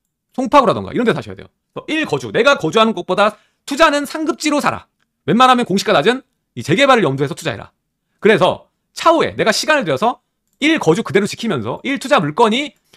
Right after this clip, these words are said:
상급지의 신축 아파트가 될 수 있는 부동산을 투자 물건으로 잡아라. 그럼 자연스럽게 내가 갈아타기 할 수 있고 일 거주를 팔면서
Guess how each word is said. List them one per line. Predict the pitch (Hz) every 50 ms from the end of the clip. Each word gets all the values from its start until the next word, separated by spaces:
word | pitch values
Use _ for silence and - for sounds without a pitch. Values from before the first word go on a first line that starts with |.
| _ _ _ _
상급지의 | - 240 254 240 254 254 - 214 214 208
신축 | - 311 302 220 311 254
아파트가 | 147 139 - 208 202 - 202 196 196
될 | - 135 151
수 | - - 196
있는 | 180 190 240 285 311 - _ _ _ _
부동산을 | - 156 226 233 226 196 190 202 247 240
투자 | - - 240 311 311
물건으로 | 247 175 - 170 147 143
잡아라. | - - - 92 - - - _ _ _ _ _
그럼 | 277 269
자연스럽게 | - - 170 254 285 269 226 247 226 233 - 240 254 254
내가 | - 147 175 208 254 254 - _ _ _
갈아타기 | - 170 202 226 - 196 170 170
할 | 156
수 | - 123
있고 | 101 - 196 240 269 - _ _ -
일 | 277 311 302 -
거주를 | - 156 160 190 208 208
팔면서 | - - 294 294 269 240 220 196 247 269 339